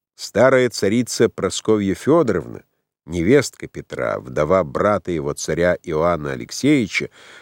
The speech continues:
тоже пила водку из ушата и кланялась Венере. Она вообще угождала Петру, покоряясь всем новшествам.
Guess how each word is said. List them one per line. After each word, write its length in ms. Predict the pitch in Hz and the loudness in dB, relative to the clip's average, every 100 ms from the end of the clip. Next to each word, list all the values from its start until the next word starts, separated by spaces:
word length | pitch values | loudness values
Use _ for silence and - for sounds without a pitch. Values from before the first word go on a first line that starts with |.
| _ | _
тоже 380 | - 214 202 190 | 2 4 4 0
пила 340 | - 185 180 165 | 0 2 4 4
водку 440 | 139 160 - 147 | 4 0 2 0
из 160 | 135 123 | 2 2
ушата 500 | 120 127 127 - 110 | 4 4 4 4 -2
и 100 | 101 | -2
кланялась 640 | 101 104 95 90 92 - | 0 0 2 0 -2 -4
Венере. 560 | 85 85 85 78 76 - _ _ _ _ _ _ _ _ _ _ | -2 0 0 0 -2 -8 _ _ _ _ _ _ _ _ _ _
Она 200 | 127 147 | 2 4
вообще 380 | 156 143 - 165 | 4 2 2 2
угождала 600 | 85 82 80 87 82 80 | 2 0 2 2 2 -2
Петру, 500 | 87 - 107 123 90 | -4 -2 2 2 0
покоряясь 680 | - - 85 95 95 85 | -6 -2 2 4 2 0
всем 360 | - - 87 80 | -8 -2 -2 0
новшествам. 760 | 87 73 - - - - 53 | 0 0 -4 -12 -12 -14 -20